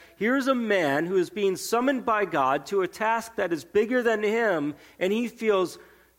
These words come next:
woefully inadequate for accomplishing it. And he tries to get out of doing it. And so as we see the humanity of it,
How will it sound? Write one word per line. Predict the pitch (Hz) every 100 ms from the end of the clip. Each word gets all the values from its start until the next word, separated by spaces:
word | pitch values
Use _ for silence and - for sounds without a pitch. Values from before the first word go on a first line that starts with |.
| _
woefully | 151 196 285 285 220 180 151
inadequate | 143 165 262 285 - 160 147
for | - 170
accomplishing | 151 185 262 277 226 - 135 110
it. | 98 - _ _ _ _ _ _ _ -
And | 196
he | 208
tries | - 247 269 254
to | 220
get | 170 233 214
out | 190 226 240
of | 180 135
doing | 135 233 277 165
it. | 98 - - - _ _ _ _ _ _ _ _ _ _ _ _ _ _ -
And | 143
so | 202 202
as | 175
we | 185
see | 180 220 233
the | 175
humanity | 143 170 156 170 262 320 247 160
of | 127 117
it, | 117 -